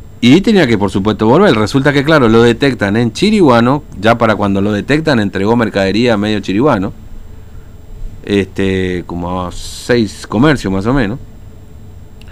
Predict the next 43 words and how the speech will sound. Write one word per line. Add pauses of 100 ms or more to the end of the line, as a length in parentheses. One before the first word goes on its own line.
(500)
Todo,
todo
comerciante,
por
supuesto,
también
con
hisopado
y
todo
lo
demás. (720)
Y
resulta
que
dan
positivos
para
covid
diecinueve,
¿no?
Bueno,
acá
lo
que
nos
cuenta
el
señor
Juan,
este
comerciante, (320)
que
está
haciendo
la
cuarentena,
que
es
uno
de
los
que,